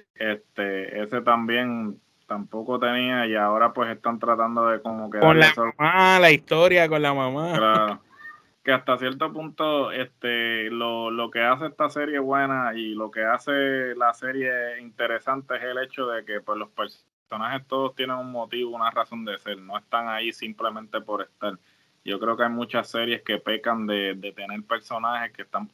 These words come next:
Speaker 1: que solamente para rellenar y no se toman la molestia de desarrollar los personajes individualmente.
Speaker 2: Y
Speaker 1: Yo
Speaker 2: de
Speaker 1: creo que
Speaker 2: explicárselos a, a los
Speaker 1: de
Speaker 2: televidentes, porque a
Speaker 1: explicárselos
Speaker 2: veces
Speaker 1: a la
Speaker 2: no lo
Speaker 1: audiencia,
Speaker 2: explican.
Speaker 1: claro. Y entonces, pues,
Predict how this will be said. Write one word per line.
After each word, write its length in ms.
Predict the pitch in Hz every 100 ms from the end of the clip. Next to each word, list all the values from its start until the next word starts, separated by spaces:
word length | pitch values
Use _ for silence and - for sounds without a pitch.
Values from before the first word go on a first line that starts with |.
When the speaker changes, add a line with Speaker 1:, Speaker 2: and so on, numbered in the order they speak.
| _
Speaker 1:
que 280 | 104 98 98
solamente 640 | - 107 110 113 117 117
para 280 | 107 110 107
rellenar 580 | 107 107 104 104 117 104 -
y 160 | 95
no 120 | 95
se 160 | 101 117
toman 320 | 117 113 113
la 100 | 110
molestia 520 | 107 107 113 - 113
de 160 | 104 98
desarrollar 580 | 95 101 92 95 95 104
los 140 | 117
personajes 640 | - 107 - 101 107 104 107
individualmente. 1000 | 98 95 92 92 101 104 104 104 - 175
Speaker 2:
Y 100 | 165
Speaker 1:
Yo 60 |
Speaker 2:
de 80 | 170
Speaker 1:
creo 120 | 160
que 60 | 180
Speaker 2:
explicárselos 720 | 160 160 170 185 - 175 147
a, 380 | 135 131 120 117
a 220 | 120 139
los 200 | 135 127
Speaker 1:
de 80 | -
Speaker 2:
televidentes, 480 | 139 135 123 156 156 120
porque 180 | - 147
a 60 |
Speaker 1:
explicárselos 100 | 139
Speaker 2:
veces 140 | 104 104
Speaker 1:
a 40 |
la 60 | 104
Speaker 2:
no 60 |
lo 60 | 101
Speaker 1:
audiencia, 120 | 156
Speaker 2:
explican. 380 | 147 147 151 135
Speaker 1:
claro. 380 | 113 123 113 104 - _ _ _ _ _ _ _ _
Y 60 | 107
entonces, 380 | 104 107 123 120
pues, 460 | 123 113 107 101